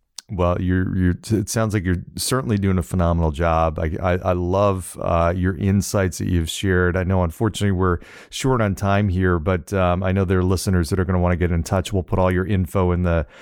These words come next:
show notes there. But, uh, Kyle, congrats, first of all, on your success.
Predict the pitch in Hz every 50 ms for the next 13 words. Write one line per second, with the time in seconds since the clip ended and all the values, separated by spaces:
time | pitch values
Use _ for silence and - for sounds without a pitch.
0 | - - - - - - 123 113 107 101 101 92 87 87 - - - 92 85 80
1 | 82 82 78 90 92 92 90 - - - 98 92 90 90 87 87 87 85 - -
2 | 120 123 120 92 - - 98 87 87 104 110 123 120 - - - - 127 123 -
3 | - 110 104 101 101 90 87 80 - - 98 85 - - - 117 113 117 107 -
4 | -